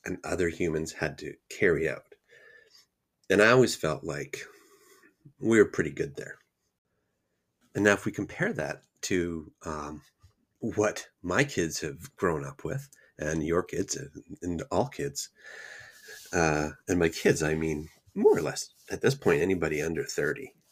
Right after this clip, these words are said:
you, you are, you've all grown up with the same scientific knowledge, the, the, the scientific assurances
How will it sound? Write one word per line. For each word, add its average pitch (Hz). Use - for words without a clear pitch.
you, 85
you 87
are, 76
you've 101
all 107
grown 98
up 92
with -
the 82
same 90
scientific 95
knowledge, 78
the, 85
the, 78
the -
scientific 85
assurances -